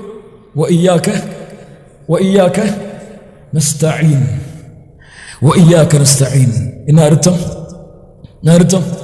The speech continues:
"யா அல்லாஹ், உன்னிடத்திலேயே உதவியும் தேடுகிறோம்." எப்படி அல்லாஹ் கேட்கிறார், கேட்க சொல்கிறான் பாருங்கள். எப்படி அல்லாஹ் வசனத்தை அமைக்கிறான் பாருங்கள். "இய்யாக நஅபுது வ இய்யாக நஸ்தஈன்." உன்னையே அழைக்கிறோம் யா அல்லாஹ்.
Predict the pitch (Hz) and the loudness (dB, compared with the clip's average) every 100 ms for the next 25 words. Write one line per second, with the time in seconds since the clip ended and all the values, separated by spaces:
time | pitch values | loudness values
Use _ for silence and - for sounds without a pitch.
0 | - - - - - - 247 285 294 302 | -14 -18 -18 -10 -6 2 2 4 4 4
1 | 339 320 320 349 339 339 339 330 330 330 | 4 2 2 2 2 2 2 4 4 4
2 | 330 359 427 392 - - - 415 403 381 | 4 2 2 2 0 -2 0 2 2 2
3 | 381 349 320 247 - - - - - - | 2 2 2 0 -2 -6 -14 -16 -20 -20
4 | - _ - _ _ _ _ _ _ _ | -20 _ -20 _ _ _ _ _ _ _
5 | 147 151 175 165 165 160 160 175 175 160 | -4 2 2 2 2 2 2 0 0 -2
6 | 135 180 175 160 147 143 139 127 135 139 | -2 -2 -2 -2 0 0 0 -2 -2 -4
7 | 135 - - - - - - - 190 202 | -8 -12 -18 -20 -20 -16 -12 -2 2 4
8 | 254 254 262 277 269 311 311 311 302 302 | 4 2 2 2 2 2 2 2 2 2
9 | 339 339 320 311 311 294 269 247 170 - | 0 2 2 2 2 2 2 2 0 -4
10 | - - 302 302 339 330 311 330 339 320 | -8 -4 0 2 2 2 2 0 2 0
11 | 349 403 349 - - 254 359 359 349 381 | 2 0 -2 -6 -6 0 2 2 4 4
12 | 359 359 359 359 359 359 370 415 381 269 | 2 2 0 0 0 0 2 2 0 -2
13 | - - - 185 240 277 339 370 330 311 | -8 -12 -8 -6 -4 0 2 2 2 0
14 | 285 277 247 - - - - | 0 -2 -2 -8 -12 -14 -16